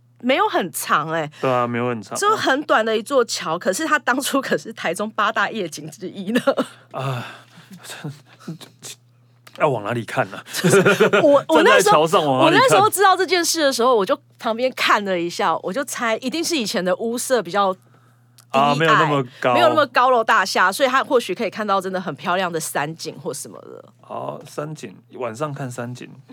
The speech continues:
Speaker 2: 看得到吗？
Speaker 1: 呃，不是 Outlet 那个山景，是往上。
Speaker 2: 不是，我是，我是说山，<laughs> 对，山，山的景色啊。
Speaker 1: 我觉得有可能看得到，
Speaker 2: 因为它是夜景欸。
Speaker 1: 就是山脉的那种感觉，夜景。
Speaker 2: 哦，好啦，
Speaker 1: 对。
Speaker 2: 随便啦，<laughs> 反正也不知道为什么。
Speaker 1: 反正我们现在看不到啊。
Speaker 2: 对，也不知道为什么，对，OK。
Speaker 1: <laughs> 对。
Speaker 2: 八大夜景。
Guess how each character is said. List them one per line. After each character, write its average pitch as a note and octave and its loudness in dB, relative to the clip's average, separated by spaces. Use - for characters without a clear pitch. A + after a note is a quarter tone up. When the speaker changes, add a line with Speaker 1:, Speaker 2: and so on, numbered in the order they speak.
Speaker 2:
看 C#3 -6
得 A#2+ -2
到 A#2+ -2
吗？ G2+ -12
Speaker 1:
呃， A#3 2
不 A#3 -6
是 B3 -2
Outlet B3 2
那 F#3+ -6
个 F3+ -2
山 E3+ -4
景， C3+ -10
是 G#3+ -4
往 C#3+ 0
上。 E3 0
Speaker 2:
不 - 2
是， F3+ 4
我 F3+ 4
是， - 0
我 D3+ 6
是 F#3+ 4
说 F#3+ 4
山， F#3 0
<laughs> - -20
对， F3+ 2
山， F3 0
山 F3+ 0
的 D#3+ 2
景 G#2 -8
色 A#2+ -2
啊。 G#2 -6
Speaker 1:
我 C#4+ -4
觉 G#4 4
得 G#4+ 6
有 D#4 6
可 F4 -2
能 A#3 4
看 C4+ 6
得 G3+ 4
到， A#3 6
Speaker 2:
因 - 6
为 G3 8
它 E4 2
是 F4 2
夜 - -
景 - -
欸。 - 4
Speaker 1:
就 - 2
是 - 0
山 C4+ 4
脉 C#4 2
的 G3 -4
那 G#3+ 0
种 F3+ 0
感 D#3+ -6
觉， F2+ -10
夜 G#3+ 0
景。 D3 -12
Speaker 2:
哦， A#2 -6
好 A#2 -10
啦， A2+ -4
Speaker 1:
对。 A2 -12
Speaker 2:
随 - -16
便 G#2+ -8
啦， - -16
<laughs> - -16
反 - 2
正 E3+ 4
也 C3+ 4
不 - 2
知 - -
道 - -
为 - 4
什 - -
么。 - -
Speaker 1:
反 - 4
正 - 4
我 - 6
们 - 4
现 - 6
在 B3+ 6
看 - 2
不 C4 -2
到 C#4 4
啊。 G#3+ 6
Speaker 2:
对， G#3 6
也 A3+ 2
不 A#3 -4
知 C#3 4
道 C#4+ 4
为 - 6
什 - 2
么， G3+ -4
对， A2+ 0
OK。 B2 0
Speaker 1:
<laughs> - -20
对。 F#3+ 2
Speaker 2:
八 D3 4
大 D3 2
夜 C#3 0
景。 A#2 -14